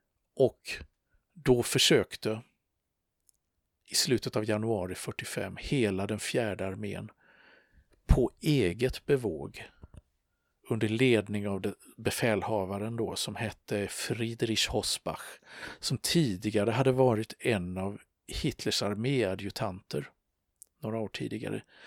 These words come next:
att på eget bevåg bryta sig ut ur den ryska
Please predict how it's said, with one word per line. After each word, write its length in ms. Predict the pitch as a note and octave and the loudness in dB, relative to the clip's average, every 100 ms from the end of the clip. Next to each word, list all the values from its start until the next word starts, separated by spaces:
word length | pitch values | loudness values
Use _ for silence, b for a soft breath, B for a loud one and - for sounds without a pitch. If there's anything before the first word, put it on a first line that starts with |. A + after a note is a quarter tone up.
| B B B | B B B
att 540 | - A#2+ - _ - - _ _ _ _ _ _ _ _ _ | 0 0 0 _ -10 -10 _ _ _ _ _ _ _ _ _
på 100 | E3 | 6
eget 320 | D#3 G#2 F#2+ | 8 6 4
bevåg 400 | C3+ C3 G2 - | 2 4 0 0
bryta 400 | G#2 A2 F#2 A2+ | 2 2 2 0
sig 200 | - C#3+ | 0 0
ut 360 | A#2 C3+ - - | 0 0 -4 -6
ur 160 | A#2+ G2+ | -4 -2
den 160 | G2+ | -2
ryska 540 | G2 G#2+ - - G#2+ | -2 -2 -4 -4 -8